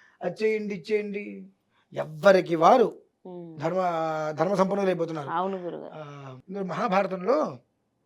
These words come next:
Speaker 1: ప్రజ్వలిత అగ్ని శిఖా సదృశ సమానమైనటువంటి మార్కండేయ మహర్షి వారు చెప్తారు,
Speaker 2: మ్మ్.
Speaker 1: జ్ఞానం ఏమాత్రం లేని వాళ్ళు వీధి వెంబడి బ్రహ్మోపదేశం చేయడానికి తిరుగుతూ ఉంటారంటే ఇప్పుడు నాకు కనిపిస్తున్నారు వాళ్ళే.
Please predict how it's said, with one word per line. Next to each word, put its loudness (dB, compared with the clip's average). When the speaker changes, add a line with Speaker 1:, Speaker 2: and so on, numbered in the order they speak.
Speaker 1:
ప్రజ్వలిత -2
అగ్ని -4
శిఖా 0
సదృశ -4
సమానమైనటువంటి -6
మార్కండేయ -6
మహర్షి -4
వారు -4
చెప్తారు, -10
Speaker 2:
మ్మ్. -12
Speaker 1:
జ్ఞానం 4
ఏమాత్రం 6
లేని 4
వాళ్ళు 4
వీధి 4
వెంబడి 8
బ్రహ్మోపదేశం 8
చేయడానికి 4
తిరుగుతూ 2
ఉంటారంటే 2
ఇప్పుడు 2
నాకు 4
కనిపిస్తున్నారు 0
వాళ్ళే. 4